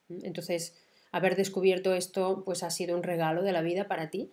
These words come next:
porque ahí no eras feliz, aunque tú te repitieras que sí, que era lo mejor de tu vida, no eras feliz. Y,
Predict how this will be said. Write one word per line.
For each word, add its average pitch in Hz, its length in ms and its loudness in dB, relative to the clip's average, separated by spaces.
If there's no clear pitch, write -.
porque 165 280 -4
ahí 165 180 0
no 175 280 0
eras 160 400 -2
feliz, 165 340 -6
aunque 175 220 0
tú 165 140 -8
te 170 100 -4
repitieras 165 560 -4
que - 100 -12
sí, 196 200 -4
que 196 80 -6
era 170 100 -4
lo 170 60 -4
mejor 170 280 -6
de 170 100 -2
tu 170 120 -4
vida, 170 220 0
no 175 140 2
eras 160 220 0
feliz. 180 320 -4
Y, 170 400 -4